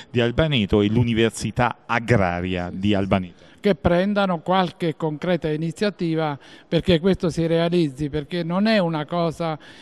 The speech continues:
Speaker 2: che bisognerebbe fare, è una cosa che è urgente fare, su questo io insisto. E ad Albaneto i locali per fare un piccolo museo sacro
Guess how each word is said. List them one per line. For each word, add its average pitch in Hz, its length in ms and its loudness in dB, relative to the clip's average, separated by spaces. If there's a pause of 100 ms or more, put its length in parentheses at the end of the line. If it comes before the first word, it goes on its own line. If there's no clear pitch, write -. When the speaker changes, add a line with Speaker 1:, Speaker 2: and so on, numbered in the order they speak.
Speaker 2:
che 185 140 2
bisognerebbe 170 840 0
fare, 147 440 -6
è 196 120 2
una 196 240 2
cosa 196 340 -2
che 196 220 -2
è 196 60 0
urgente 175 840 0 (320)
fare, 139 540 0
su 156 180 -6
questo 196 380 0
io 175 180 2
insisto. 156 680 -2 (340)
E 175 80 -4
ad 175 120 0
Albaneto 196 540 0
i 185 80 2
locali 175 560 2
per 156 160 -8
fare 165 580 -4
un 160 200 -8
piccolo 175 420 -2
museo 160 480 0
sacro 170 600 -2